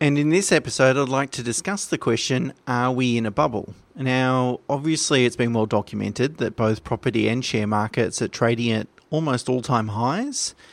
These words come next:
uh, and it's reasonable, or if not even arguably prudent, to really ask ourselves,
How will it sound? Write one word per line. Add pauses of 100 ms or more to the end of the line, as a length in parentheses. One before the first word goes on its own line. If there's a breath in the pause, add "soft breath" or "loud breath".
(320 loud breath)
uh,
and
it's
reasonable,
or
if
not
even
arguably
prudent,
to
really
ask
ourselves,